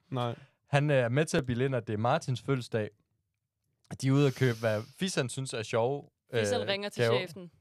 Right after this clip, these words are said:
Speaker 2: Fisan ringer til chefen, siger, "Martin har fødselsdag, skaffer noget, øh,
Speaker 1: Noget s-,
Speaker 2: champagne
Speaker 1: noget
Speaker 2: og
Speaker 1: stas.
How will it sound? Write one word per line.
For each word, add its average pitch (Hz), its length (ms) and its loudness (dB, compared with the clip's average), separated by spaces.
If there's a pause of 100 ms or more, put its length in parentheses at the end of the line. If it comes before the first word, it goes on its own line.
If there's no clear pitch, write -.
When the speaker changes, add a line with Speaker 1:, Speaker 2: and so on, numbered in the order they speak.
(600)
Speaker 2:
Fisan 170 340 2
ringer 139 240 4
til 123 140 -2
chefen, 127 400 -2
siger, 123 420 0
"Martin 113 280 -4
har 101 80 -4
fødselsdag, 101 540 -8
skaffer 110 340 -2
noget, 95 480 -6
øh, 90 320 -8
Speaker 1:
Noget 113 140 0
s-, 113 40 -8
Speaker 2:
champagne 127 220 0 (120)
Speaker 1:
noget 143 160 2
Speaker 2:
og 143 80 2
Speaker 1:
stas. 98 160 -4